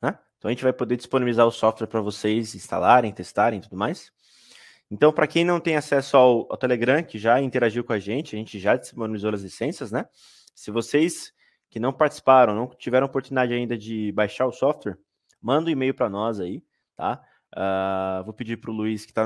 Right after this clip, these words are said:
me ajudando aí hoje. Luiz, por favor, coloca pra nós aí, ah, os nossos e-mails, tá bom? Só colocar aí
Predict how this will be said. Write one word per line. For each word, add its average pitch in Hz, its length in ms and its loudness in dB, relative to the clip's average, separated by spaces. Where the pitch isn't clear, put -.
me 107 160 -6
ajudando 104 520 -4
aí 101 140 -2
hoje. 104 420 -4
Luiz, 104 240 -6
por - 60 -20
favor, 107 260 -2
coloca 113 480 0
pra 107 160 -2
nós 104 320 -4
aí, 98 300 -4
ah, 92 400 0
os 110 160 -10
nossos 117 340 -4
e-mails, 117 380 -2
tá 101 80 -6
bom? 147 400 -4
Só - 240 -4
colocar 110 380 -4
aí 104 300 -4